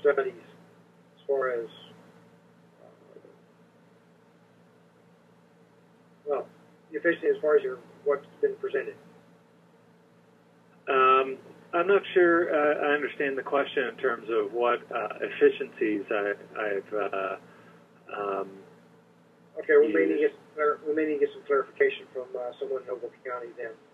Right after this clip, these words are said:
Speaker 1: Um, quick question here, I think can be answered. Also, uh, have any turbines been erected in floodplains?
Speaker 2: Um,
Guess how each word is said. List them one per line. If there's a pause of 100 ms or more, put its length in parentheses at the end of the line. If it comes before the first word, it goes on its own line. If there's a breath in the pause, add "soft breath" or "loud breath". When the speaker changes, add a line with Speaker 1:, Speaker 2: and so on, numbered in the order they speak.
(580)
Speaker 1:
Um, (1080)
quick
question
here,
I
think
can
be
answered. (320)
Also, (200)
uh, (960)
have
any
turbines
been
erected
in
floodplains? (2000)
Speaker 2:
Um,